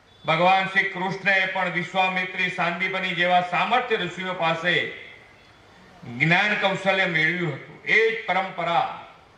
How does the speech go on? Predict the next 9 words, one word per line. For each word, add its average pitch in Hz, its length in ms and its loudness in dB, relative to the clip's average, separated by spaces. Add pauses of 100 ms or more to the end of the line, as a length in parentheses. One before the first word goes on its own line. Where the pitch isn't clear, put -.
(720)
આપણી 196 380 4
સંસ્કૃતિમાં 202 840 2
નાલંદા, 185 800 2 (680)
તક્ષશિલા 190 680 2
અને 190 180 4
વલભી 175 420 0
જેવા 196 240 2
વિદ્યાપીઠો 175 680 -2
દ્વારા 165 580 0